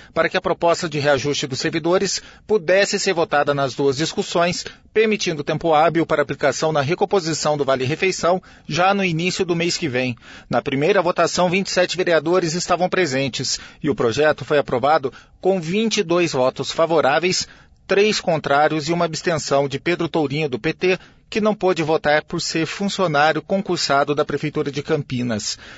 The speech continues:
O presidente da Câmara, Marcos Bernardelli, do P S D B, que presidiu as sessões, não vota. Ao fim da votação, houve uma pausa regimental e logo em seguida foi iniciada a segunda sessão extraordinária. Novamente em votação,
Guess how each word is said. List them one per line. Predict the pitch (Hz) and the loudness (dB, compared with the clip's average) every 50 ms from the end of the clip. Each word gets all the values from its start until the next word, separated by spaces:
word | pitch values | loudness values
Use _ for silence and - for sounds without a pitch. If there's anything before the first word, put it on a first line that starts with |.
| - - | -20 -12
O | _ | _
presidente | - 131 120 113 123 127 151 156 - 156 | -4 -2 -2 -2 0 -2 -2 -2 -2 0
da | 139 131 120 | 0 0 0
Câmara, | - 156 156 156 156 143 135 | 2 2 2 2 2 2 2
Marcos | 135 135 131 - - 123 | 2 0 -2 -2 -4 -4
Bernardelli, | 123 143 143 135 120 117 120 127 127 123 131 | -2 0 0 0 0 0 0 0 0 0 -2
do | 117 123 117 | -2 -4 -2
P | - 135 | 0 2
S | 131 131 - - 143 | 2 2 0 -2 -2
D | 131 127 110 | -2 -2 0
B, | 113 139 151 143 - - - - _ - | 2 2 0 0 -2 -6 -20 -20 _ -12
que | - - | -8 -2
presidiu | - 190 202 196 175 151 131 151 190 208 | 0 2 2 2 2 0 0 0 2 2
as | 202 - | 2 2
sessões, | - 160 143 - 170 170 185 190 - - - - - - _ _ - | 0 -2 0 0 0 0 0 0 -2 -6 -10 -12 -20 -20 _ _ -6
não | 170 175 185 208 214 | -2 2 2 2 2
vota. | 165 143 131 131 123 - 131 110 - - - - - _ | 2 2 2 2 2 0 -4 -8 -8 -10 -20 -20 -16 _
Ao | - 123 127 | -2 -2 -2
fim | - - 190 196 190 | 0 0 0 0 2
da | 180 | 2
votação, | 160 180 - 170 156 - 185 185 190 | 2 2 2 0 0 2 2 2 4
houve | 185 180 165 | 2 2 2
uma | 180 180 175 | 2 0 2
pausa | 165 - 175 175 156 175 | 2 2 2 2 2 2
regimental | 170 151 185 190 160 190 196 196 190 175 - 156 147 156 156 | 0 2 2 0 0 0 0 0 0 0 2 2 4 4 4
e | 143 | 4
logo | 139 143 156 156 | 4 4 2 2
em | 170 156 | 0 -2
seguida | - - 135 123 156 180 170 160 135 - - - _ | -2 -4 -2 -2 0 0 2 0 0 -2 -6 -20 _
foi | - - - 196 208 | -8 -2 2 2 4
iniciada | 208 208 190 - - 180 165 170 170 175 | 4 2 0 0 2 2 2 2 2 0
a | |
segunda | 156 - 175 156 175 175 180 160 | -2 -2 -4 -4 -4 -4 -4 -2
sessão | - 180 160 - - 160 | -2 -4 -4 -2 -2 -2
extraordinária. | 165 147 - - 175 165 160 143 156 147 127 117 123 123 120 110 - - - - - - - | -2 -2 0 0 0 0 0 0 0 0 2 2 2 0 0 -2 -4 -8 -18 -20 -20 -14 -8
Novamente | - 160 165 175 185 196 180 175 165 165 165 160 - | -4 0 2 4 4 4 2 2 0 0 -2 -2 -2
em | 156 | -2
votação, | 160 165 - 156 143 - - 165 180 185 | -2 0 0 -2 -2 0 -2 0 -2 -2